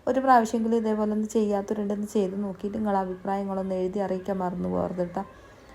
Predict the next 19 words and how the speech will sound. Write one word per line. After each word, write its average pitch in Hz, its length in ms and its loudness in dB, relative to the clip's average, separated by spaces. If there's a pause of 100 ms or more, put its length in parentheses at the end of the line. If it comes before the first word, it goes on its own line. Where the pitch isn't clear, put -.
(280)
അപ്പോൾ - 180 -2
ഇത്രയേ 240 380 4
ഉള്ളൂ 254 260 4
ഇന്നത്തെ 226 360 2
വീഡിയോ. 202 400 0 (640)
അപ്പോൾ 214 180 -2
ദാ 220 140 0 (120)
ഞാൻ 214 120 2
ഇതൊന്ന് 214 340 -2 (120)
കട്ട് 190 240 -4
ചെയ്തിട്ടൊന്ന് 202 420 -2
കാണിച്ചു 196 440 -2
തരാം 196 220 2
എങ്ങനെയുണ്ടെന്ന്. 196 640 -2 (640)
അടിപൊളിയല്ലേ? 208 600 2
കണ്ടിൽ 214 360 0
തന്നെ 240 280 0
നിങ്ങൾക്ക് 226 300 -4
മനസ്സിലാവുമെന്ന് 208 560 0